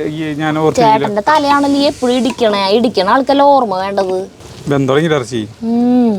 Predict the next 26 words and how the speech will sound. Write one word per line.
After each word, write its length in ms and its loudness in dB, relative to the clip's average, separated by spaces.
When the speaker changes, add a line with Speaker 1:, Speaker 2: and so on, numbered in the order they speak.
Speaker 2:
ഇതൊക്കെയാവും. 560 -2
ഇതില് 300 -4
ഇത്തിരി 260 -2
വെള്ളം 220 2
മതിയായിരുന്നു. 400 -4
Speaker 1:
ആ, 20 0
വെള്ളം 220 2
പറ്റും. 260 -2
തുറന്നിട്ട് 320 2
എങ്ങനെയാണെങ്കിൽ 420 0
തുറന്നിട്ടോ? 340 2
Speaker 2:
അല്ല, 140 -8
ഇത് 160 -8
വെന്തോന്ന് 420 -2
എങ്ങനെ 200 -4
അറിയാ? 280 -4
Speaker 1:
ആ, 20 2
അത് 180 -4
വെന്തോന്ന് 320 0
നോക്കാനായിട്ട് 580 -2
നോക്കാം. 280 -2
Speaker 2:
ചേട്ടൻ 240 -8
എടുത്ത് 220 -8
നോക്കൂ. 240 -8
Speaker 1:
ആ, 120 0
നോക്കാം. 280 -2